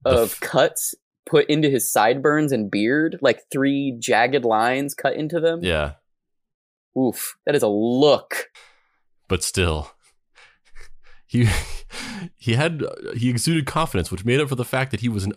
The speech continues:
Speaker 1: ugly piece of shit. <laughs>
Speaker 2: No, man, I, but I think those things are rela-, I think those things are interrelated. Like, when you're somebody who is not what society deems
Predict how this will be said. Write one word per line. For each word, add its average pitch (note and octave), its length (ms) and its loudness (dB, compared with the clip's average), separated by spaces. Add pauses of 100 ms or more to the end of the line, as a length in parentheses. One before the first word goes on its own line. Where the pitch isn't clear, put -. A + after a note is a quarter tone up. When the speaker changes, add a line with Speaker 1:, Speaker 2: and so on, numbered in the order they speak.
Speaker 1:
ugly B2 380 2
piece - 400 -2
of B2+ 80 2
shit. - 800 -4
<laughs> C#4 60 2 (1700)
Speaker 2:
No, F4 280 4
man, G3 200 4
I, G#3+ 120 2
but A#3+ 100 4
I A3 100 6
think - 220 -2
those A3 160 2
things A3 200 -4
are G3 120 2
rela-, E3+ 260 0
I E3+ 80 4
think G3+ 160 -2
those F#3+ 140 -2
things F#3+ 180 -4
are E3 280 4
interrelated. C#3+ 760 0
Like, B2 280 2
when C#3 200 2
you're C3 260 2
somebody C#3+ 440 0
who B2+ 260 0
is A2+ 160 0
not A#2 540 0 (760)
what B2+ 200 2
society B2 560 0
deems C3 580 -4